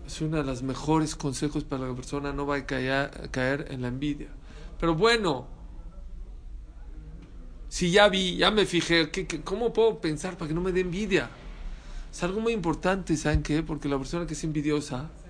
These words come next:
aunque tengas todos los millones, la mejor casa, la mejor esposa, los mejores hijos, si tú es-, vives fijándote en los demás, tu vida no es vida.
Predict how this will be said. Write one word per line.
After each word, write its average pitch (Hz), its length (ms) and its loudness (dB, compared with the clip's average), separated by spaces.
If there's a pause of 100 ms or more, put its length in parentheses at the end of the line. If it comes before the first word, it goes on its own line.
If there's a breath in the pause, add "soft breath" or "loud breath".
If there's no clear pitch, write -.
(680)
aunque 139 260 0
tengas 165 420 0
todos 165 200 0
los 143 160 -2
millones, 139 540 -2
la 139 100 0
mejor 143 440 -2
casa, 135 360 -6
la 139 100 -4
mejor 143 300 -2
esposa, 147 440 -4
los 147 100 -2
mejores 147 420 -2
hijos, 139 480 -6 (880 loud breath)
si - 240 -4
tú 170 420 0 (260)
es-, - 180 -8 (160)
vives 143 640 -2
fijándote 139 680 -2
en 127 60 -2
los 127 140 -4
demás, 139 540 -4 (120)
tu 139 120 -2
vida 131 200 -2
no 123 120 -4
es 117 100 -8
vida. - 260 -12